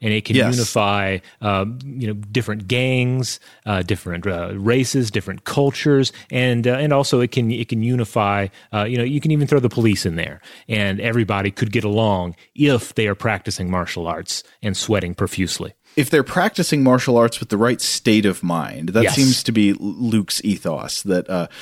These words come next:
Speaker 2: martial arts is not just about fighting. It also in-, involves some kind of higher wisdom and, and, uh, and an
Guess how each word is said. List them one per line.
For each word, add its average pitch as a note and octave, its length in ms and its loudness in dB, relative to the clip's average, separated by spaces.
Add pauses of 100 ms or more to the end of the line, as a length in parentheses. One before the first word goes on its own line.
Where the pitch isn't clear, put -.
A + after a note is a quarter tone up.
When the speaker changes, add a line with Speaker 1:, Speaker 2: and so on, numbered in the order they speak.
(220)
Speaker 2:
martial C3+ 420 4
arts B2+ 260 4
is G2+ 160 0
not A#2 280 2
just A2+ 360 0
about G#2 280 2
fighting. G#2 560 2
It F#2 100 0
also G#2 480 4
in-, F#2 320 -2
involves G#2 500 2
some G2+ 200 -2
kind G#2+ 200 0
of F2 80 -2
higher A2 480 2
wisdom E2+ 800 0
and, E2+ 300 -2
and, F2 240 -4
uh, D#2+ 160 -6 (280)
and F#2+ 120 0
an F#2+ 100 0